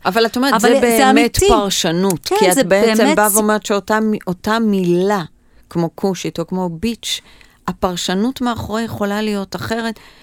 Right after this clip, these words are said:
Speaker 1: והתפקיד שלכם זה ללמוד לזהות את
Speaker 2: אז
Speaker 1: זה.
Speaker 2: אנחנו כל הזמן משתפרים, ואני ממש, את יודעת, יש לי את הנתונים ש-, ממש כל הזמן מול העיניים. אנחנו היום יודעים להסיר תשעים ותשעה אחוזים מדברי שנאה, אפרופו אלימות וזה, אה,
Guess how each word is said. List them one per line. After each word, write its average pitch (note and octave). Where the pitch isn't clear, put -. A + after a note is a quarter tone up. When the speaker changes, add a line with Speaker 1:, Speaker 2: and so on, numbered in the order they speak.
Speaker 1:
והתפקיד F3
שלכם F#3
זה F3
ללמוד E3+
לזהות E3
את -
Speaker 2:
אז E3+
Speaker 1:
זה. G#3
Speaker 2:
אנחנו G#3
כל D#4
הזמן C4
משתפרים, F3+
ואני E3+
ממש, -
את -
יודעת, F#3+
יש F#3+
לי A#3
את A3
הנתונים F#3
ש-, E3+
ממש F#3+
כל -
הזמן F#3
מול F#3+
העיניים. E3+
אנחנו E3+
היום A3+
יודעים G#3+
להסיר B3
תשעים B3
ותשעה G#3+
אחוזים G3+
מדברי F3+
שנאה, E3
אפרופו D#3+
אלימות D#3
וזה, E3
אה, F3+